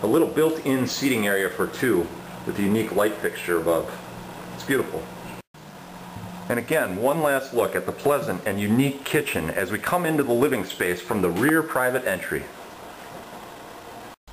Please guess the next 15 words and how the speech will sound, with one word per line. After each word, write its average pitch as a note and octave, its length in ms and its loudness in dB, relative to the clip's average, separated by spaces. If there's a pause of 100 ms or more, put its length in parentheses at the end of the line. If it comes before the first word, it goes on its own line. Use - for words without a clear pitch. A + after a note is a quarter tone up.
(240)
As C3+ 120 2
you G3+ 80 6
can F3 140 2
see, - 180 4
this C3 200 4
is A2 100 -2
a A2 80 4
truly F3+ 340 6
unique A#2 540 6
urban C3+ 300 4
space. - 520 0 (240)
We've B2 160 6
got B2+ 300 2
this G3 300 2
and A2+ 180 0